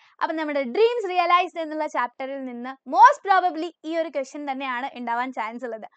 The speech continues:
അപ്പൊ എങ്ങനെയാണ് ഒരു സ്പീച്ച് എഴുതേണ്ടത്, and അതിന്റെ ഫോർമാറ്റ് എങ്ങനെയൊക്കെയാണ്, നമുക്ക് എങ്ങനെ ഫുൾ മാർക്ക് സ്കോർ ചെയ്യാം എന്നുള്ള കാര്യമൊക്കെ നമുക്ക് നോക്കിയാലോ? അപ്പൊ സ്പീച്ച് എന്ന് പറഞ്ഞാൽ എന്താ?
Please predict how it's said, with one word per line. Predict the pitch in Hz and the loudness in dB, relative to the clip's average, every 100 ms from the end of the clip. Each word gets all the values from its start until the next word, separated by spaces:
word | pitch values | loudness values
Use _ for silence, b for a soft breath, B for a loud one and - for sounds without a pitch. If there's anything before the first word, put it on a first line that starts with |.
| b b - | b b -2
അപ്പൊ | 415 | 0
എങ്ങനെയാണ് | 381 440 523 523 494 466 | 0 0 6 8 8 4
ഒരു | 480 | -2
സ്പീച്ച് | _ 349 349 349 392 | _ -4 -4 -4 -4
എഴുതേണ്ടത്, | 311 285 277 277 233 b b | -2 -2 -2 -2 -4 b b
and | 381 | 0
അതിന്റെ | 403 415 453 | 2 0 -4
ഫോർമാറ്റ് | - 381 392 415 427 427 | 0 2 4 2 0 -2
എങ്ങനെയൊക്കെയാണ്, | 370 370 370 359 294 269 | -6 -6 -4 -4 -4 -4
നമുക്ക് | 269 262 262 | -8 -12 -10
എങ്ങനെ | 302 302 370 | -8 -6 -8
ഫുൾ | - _ 466 539 571 480 | -8 _ 4 6 6 6
മാർക്ക് | 415 427 427 | 2 2 -6
സ്കോർ | _ 370 381 427 | _ 2 2 2
ചെയ്യാം | 381 349 349 | 0 2 4
എന്നുള്ള | 359 349 | 2 -2
കാര്യമൊക്കെ | 330 294 320 302 320 311 b 285 | 0 2 0 0 -2 -2 b -8
നമുക്ക് | 311 339 | -4 0
നോക്കിയാലോ? | 311 262 294 277 | 2 4 4 4
അപ്പൊ | 277 _ _ _ 392 | 0 _ _ _ -6
സ്പീച്ച് | - 392 403 403 | -2 0 0 2
എന്ന് | 453 440 | 4 6
പറഞ്ഞാൽ | 415 403 403 | 6 6 2
എന്താ? | 381 370 | 6 6